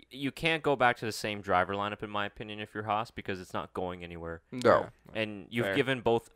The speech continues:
Speaker 1: like I said, Kevin Magnussen, I think, is safe. You've given Grosjean a chance. He hasn't, he's done a little bit better than twenty eighteen, but he hasn't flourished just yet.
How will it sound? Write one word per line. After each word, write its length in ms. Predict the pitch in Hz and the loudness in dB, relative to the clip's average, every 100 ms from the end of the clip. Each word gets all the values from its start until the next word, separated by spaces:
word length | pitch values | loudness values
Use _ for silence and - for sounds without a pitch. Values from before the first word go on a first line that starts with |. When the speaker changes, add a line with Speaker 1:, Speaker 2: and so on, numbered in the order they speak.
| _ | _
Speaker 1:
like 160 | 120 113 | -2 -2
I 60 | |
said, 200 | 113 110 - | 0 -4 2
Kevin 280 | 123 110 | 2 2
Magnussen, 420 | 104 104 110 - 110 | 2 2 2 -4 -4
I 80 | |
think, 240 | 101 107 - | -4 -6 -10
is 80 | - | -10
safe. 400 | - 101 113 _ _ _ _ _ | -4 -4 -4 _ _ _ _ _
You've 200 | - 107 | -8 -2
given 280 | 104 113 113 | 0 0 0
Grosjean 680 | 107 107 110 110 104 104 104 101 | 4 4 4 4 4 2 0 -6
a 40 | |
chance. 600 | - - 107 110 110 - | -6 -4 0 0 -4 -10
He 200 | - 110 | -14 -12
hasn't, 420 | 101 117 117 117 - - | -4 0 0 -2 -8 -12
he's 200 | 117 107 _ - | -12 -14 _ -2
done 200 | - 127 | 4 4
a 60 | 120 | 4
little 160 | 113 117 | 2 2
bit 160 | 123 - | 2 2
better 240 | 117 120 | 4 4
than 140 | 113 107 | 0 -4
twenty 320 | 110 107 107 | -6 -6 -6
eighteen, 380 | 107 - 110 107 | -10 -10 -12 -10
but 100 | 98 | -8
he 60 | |
hasn't 380 | 95 101 98 - | 0 2 0 -6
flourished 500 | - - 98 113 - | -12 -4 -2 -2 -4
just 300 | - 113 110 120 | -10 -8 -6 -2
yet. 200 | 123 | -2